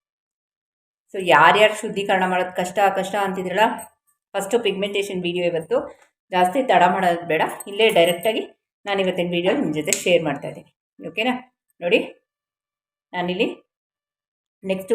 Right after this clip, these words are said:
ವರ್ಜಿನ್ ಕೋಕೋನಟ್ ಆಯಿಲನ್ನು ತರ್ತಾ ಇದ್ದೀನಿ. So, ನೋಡಿ, ಇದು ಎಣ್ಣೆ ಹಾಕ್ಕೊಂಡಿದ್ದೀನಿ, one or two drops-ು. ಓಕೆನಾ? ಎಣ್ಣೆ ಹಾಕ್ಕೊಂಡು ಮುಖದ ಮೇಲೆ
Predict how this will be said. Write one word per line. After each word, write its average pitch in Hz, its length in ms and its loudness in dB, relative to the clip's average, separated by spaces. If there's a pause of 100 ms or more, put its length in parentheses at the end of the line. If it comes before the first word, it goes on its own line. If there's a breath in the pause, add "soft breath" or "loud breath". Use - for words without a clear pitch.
ವರ್ಜಿನ್ 185 360 4
ಕೋಕೋನಟ್ 190 380 -4
ಆಯಿಲನ್ನು 175 440 0
ತರ್ತಾ 175 280 0
ಇದ್ದೀನಿ. 170 280 -4 (920)
So, 226 80 -4
ನೋಡಿ, 202 220 -4
ಇದು 196 200 -4
ಎಣ್ಣೆ 190 240 0
ಹಾಕ್ಕೊಂಡಿದ್ದೀನಿ, 190 560 -2 (840)
one 190 160 0
or 208 100 6
two 208 200 -2
drops-ು. 190 420 2 (400)
ಓಕೆನಾ? 208 300 -4 (680)
ಎಣ್ಣೆ 202 200 2
ಹಾಕ್ಕೊಂಡು 196 480 0 (1800)
ಮುಖದ 202 300 -4
ಮೇಲೆ 190 220 2